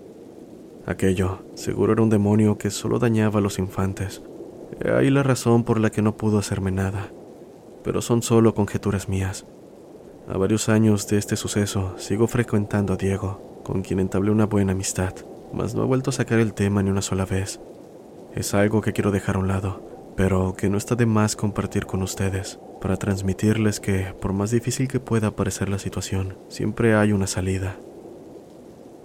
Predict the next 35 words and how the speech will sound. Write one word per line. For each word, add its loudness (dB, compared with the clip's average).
En -4
cuanto 0
a 4
mí, 2
el -4
trabajo 0
me 4
dio 6
lo 6
suficiente -2
para 2
cambiarme 2
de -2
casa. -4
No 0
he 4
vuelto 4
a 4
ver 2
a 2
don -2
Pedro, -2
pero 0
sé 2
que -8
está -2
bien. -2
Supongo 2
que 0
sigue 2
siendo 0
la 2
misma 0
persona 0
estoica, -2